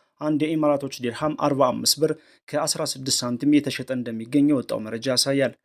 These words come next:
በመቀጠል የሳዑዲ ሪያልን እናያለን። የመረጃ ምንጫችን ኢትዮጵያን ብላክ ማርኬት ዶት ኮም በድረገጹ እንዳስነበበው ከሆነ አንድ መቶ የሳዑዲ ሪያል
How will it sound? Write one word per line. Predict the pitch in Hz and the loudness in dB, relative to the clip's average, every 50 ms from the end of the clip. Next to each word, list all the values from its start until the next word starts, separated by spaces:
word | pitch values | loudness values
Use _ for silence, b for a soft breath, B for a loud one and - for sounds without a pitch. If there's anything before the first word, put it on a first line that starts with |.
| _ _ _ _ _ _ | _ _ _ _ _ _
በመቀጠል | 151 147 151 147 147 - - - - 147 139 151 | 0 0 2 2 0 -2 -6 -4 -4 -2 -2 0
የሳዑዲ | 156 - - 123 - - 117 120 | 2 2 2 0 -2 -4 -8 -8
ሪያልን | 117 123 120 120 120 120 127 | -4 -4 -2 -2 -2 -4 -4
እናያለን። | 123 127 131 131 139 135 139 127 120 - _ _ _ _ _ _ _ - | -4 -4 -4 -2 -2 -2 -2 -4 -4 -8 _ _ _ _ _ _ _ -4
የመረጃ | 147 147 151 165 170 165 165 143 156 151 | -2 0 2 2 2 2 2 4 4 4
ምንጫችን | 143 147 139 139 143 135 135 - 156 156 | 6 4 4 2 0 -2 -2 -2 -4 -4
ኢትዮጵያን | 143 - 139 139 - 147 147 | -2 -2 -4 -2 0 0 0
ብላክ | 135 135 131 - - | 0 0 -2 -2 -2
ማርኬት | 127 120 - - - - | -4 -4 -6 -8 -8 -6
ዶት | 113 110 - | -6 -6 -4
ኮም | - 165 156 | -2 0 0
በድረገጹ | 151 147 139 139 131 120 123 117 - 151 | 0 2 0 0 0 0 -2 -4 -2 -2
እንዳስነበበው | 147 147 143 131 135 135 123 123 131 143 147 | 0 2 2 0 0 -2 -4 -2 0 0 0
ከሆነ | 143 - 143 117 113 120 139 151 147 | 0 0 -2 -2 -2 -2 -2 -2 0
አንድ | 143 151 156 135 127 | 0 2 2 2 2
መቶ | 123 117 120 - | 0 0 0 0
የሳዑዲ | 156 147 - - - - 120 120 123 | 0 2 2 2 0 -2 -2 -2 2
ሪያል | 135 147 156 151 | 4 6 4 4